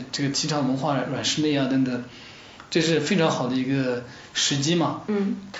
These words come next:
Speaker 1: 但至少的话，第一个方面是有这么一个中心，办的第一件事情的话，就是跟这个几个社会公益团体，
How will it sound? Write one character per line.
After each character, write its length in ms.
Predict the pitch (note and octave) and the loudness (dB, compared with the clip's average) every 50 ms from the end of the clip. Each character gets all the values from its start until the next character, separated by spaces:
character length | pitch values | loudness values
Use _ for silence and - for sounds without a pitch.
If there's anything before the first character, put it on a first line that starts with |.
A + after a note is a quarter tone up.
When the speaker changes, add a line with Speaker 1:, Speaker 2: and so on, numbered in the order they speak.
| - - - - | -12 -14 -10 0
Speaker 1:
但 180 | - G3+ G3+ G3 | 4 6 6 6
至 160 | - D4+ D4 | 8 6 6
少 180 | A#3 G3 E3+ D#3+ | 6 6 6 6
的 80 | E3 | 4
话， 160 | D#3+ E3 D#3 C#3+ C#3+ | 4 4 4 4 4
第 120 | D3+ G#3+ A3 | 6 8 8
一 60 | A3+ | 8
个 80 | G#3 | 8
方 160 | F3+ F#3 F#3 F#3+ | 6 6 6 6
面 140 | F#3 D#3+ | 6 4
是 280 | C#3 C#3+ D#3 D3 C#3+ C#3 - - - - - - - | 4 2 2 0 0 -2 -4 -10 -14 -14 -16 -6 0
有 100 | - D#3+ | 2 4
这 140 | D#3+ G#3 G#3 | 6 6 6
么 60 | F#3 | 6
一 80 | E3+ D#3+ | 6 6
个 60 | E3 | 4
中 200 | D#3+ F#3 G3+ G#3 | 4 4 4 4
心， 420 | G#3 G#3+ G#3+ G3+ G3+ G3+ - - - - - - - - | 4 6 6 4 4 4 0 -4 -8 -12 -16 -14 -2 4
办 140 | - G3 F3+ | 6 6 6
的 100 | E3 D3+ | 6 4
第 140 | C#3 F3 G3 | 4 4 4
一 40 | G3 | 6
件 180 | G3 G3 E3+ | 6 6 4
事 140 | D#3+ - - | 4 2 0
情 100 | - C3+ | 0 0
的 80 | C3+ B2 | 0 0
话， 80 | B2 B2+ | -2 -2
就 100 | B2+ C#3 | -2 -2
是 340 | - - C3 B2 A#2 A#2 - - - - - - - - - - - - - - | -2 -2 -2 -2 -4 -4 -8 -12 -16 -20 -20 -20 -20 -20 -20 -20 -20 -16 -12 -2
跟 260 | - F3 E3+ E3+ F3 | 0 2 4 4 4
这 80 | D#3+ D3+ | 2 2
个 100 | C#3+ C#3 | 0 0
几 240 | C#3+ - - C3 B2+ | 0 -2 -2 -2 0
个 540 | C3 - E3 D#3 D3 C3+ C3 B2 A#2+ B2 - - - | 0 2 4 4 4 4 2 0 -2 -4 -8 -8 -6
社 220 | - - - F3+ | -2 2 2 2
会 280 | C#3+ D3 D#3 C#3+ C3 B2+ | 2 2 2 2 2 0
公 260 | A#2+ B2+ - F#3 F#3+ | 0 -2 0 2 2
益 120 | F3+ D#3+ - | 4 2 2
团 260 | - - C#3 C#3 E3+ | 0 0 0 2 2
体， 300 | D#3+ - - C3+ A#2 | 2 0 -2 -2 -4